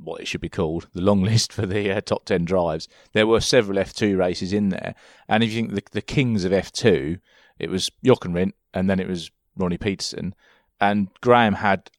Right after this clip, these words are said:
incredible dices with both of them, which people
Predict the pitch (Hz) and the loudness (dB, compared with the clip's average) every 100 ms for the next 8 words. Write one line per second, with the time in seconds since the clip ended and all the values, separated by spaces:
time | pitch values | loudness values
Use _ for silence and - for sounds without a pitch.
0 | _ - 101 - - 120 98 92 90 113 | _ -8 -8 -6 0 0 0 -4 -4 -2
1 | 104 95 92 82 87 - 107 101 - 50 | 0 -2 -4 -8 -6 0 0 -2 -12 -12
2 | - _ - - 104 92 87 | -14 _ -10 -8 -8 -8 -12